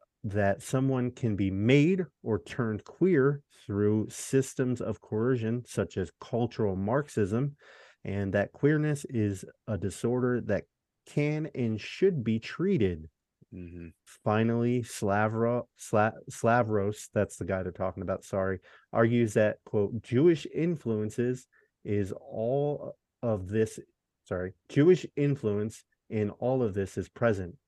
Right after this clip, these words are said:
Speaker 1: implying that Jewish people are responsible for spreading queerness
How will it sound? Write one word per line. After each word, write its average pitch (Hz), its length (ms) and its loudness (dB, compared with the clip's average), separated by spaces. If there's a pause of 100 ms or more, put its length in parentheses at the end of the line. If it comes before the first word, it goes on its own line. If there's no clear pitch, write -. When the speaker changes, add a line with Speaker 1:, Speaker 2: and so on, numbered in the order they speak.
(880)
Speaker 1:
implying 117 480 0
that 107 80 0
Jewish 123 380 0
people 107 440 -2
are 98 140 -4
responsible 95 600 -8
for 98 140 -6
spreading 92 380 -8
queerness 170 580 -4